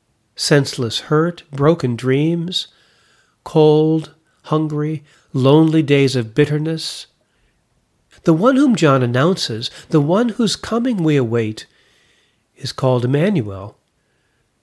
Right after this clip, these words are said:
a name which means God is with us. In taking on flesh and living among us,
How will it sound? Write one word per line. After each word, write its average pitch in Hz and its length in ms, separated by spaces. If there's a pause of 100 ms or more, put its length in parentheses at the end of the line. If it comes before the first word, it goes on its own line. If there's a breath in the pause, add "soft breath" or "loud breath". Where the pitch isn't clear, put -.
(180)
a 131 80
name 151 340
which 196 240
means 113 640 (560)
God 139 520
is 151 300
with 117 220
us. - 400 (1500)
In 117 220
taking 170 440
on 123 200
flesh 156 400
and 120 100
living 147 320
among 143 300
us, 117 260